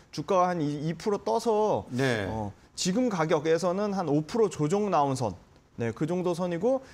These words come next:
Speaker 1: 목표가는, 어, 전고점 다시 이십오만 원 트라이 할 것으로 보고 있습니다.
Speaker 2: 네, 일단, 아, 조정 시 분할 매수 위주로 전략을 짜는 게 좋을 것 같다 이렇게 말씀을 주셨고요. 목표가는, 아, 이만, 이십오만 원 제시를 해주셨습니다.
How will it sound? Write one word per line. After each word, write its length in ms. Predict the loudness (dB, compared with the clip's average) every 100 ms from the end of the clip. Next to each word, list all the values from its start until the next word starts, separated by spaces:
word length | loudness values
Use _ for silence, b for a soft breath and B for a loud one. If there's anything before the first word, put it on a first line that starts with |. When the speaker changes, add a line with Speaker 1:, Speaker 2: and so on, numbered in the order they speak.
| B
Speaker 1:
목표가는, 920 | -4 -2 0 0 4 4 6 4 0 -4 -14 -8
어, 160 | -6 -4
전고점 460 | -2 0 0 0 -2
다시 240 | -2 -2
이십오만 500 | -2 0 0 0 0
원 140 | -2
트라이 240 | -2 -2 -2
할 100 | -2
것으로 280 | -4 -6 -6
보고 220 | -6 -8
있습니다. 320 | -10 -8 -2
Speaker 2:
네, 320 | 2 2 2
일단, 440 | 0 2 2 0 -12 B B -6
아, 160 | -6
조정 400 | -2 0 0 0
시 400 | -4 -4 -4 -4 -6
분할 540 | -2 2 2 2 0
매수 500 | -2 -2 -4 -8 -8 -8
위주로 340 | -6 -2 -2
전략을 720 | -2 -4 -2 -2 -2 -6 -6
짜는 220 | -8 -6
게 140 | -8 -8
좋을 200 | -10 -10
것 100 | -12
같다 180 | -10
이렇게 140 | -10 -8
말씀을 320 | -8 -8 -10
주셨고요. 400 | -10 -10 -8 -6
목표가는, 640 | -6 -4 0 0 0 -4 -8 B B -6
아, 360 | -2 -2 -2
이만, 600 | -4 -6 -2 2 2 0 -4
이십오만 680 | -4 -2 -2 -2 0 0 0
원 160 | -2 -10
제시를 440 | -14 -12 -10 -12 -12
해주셨습니다. 600 | -16 -16 -20 -18 -14 -14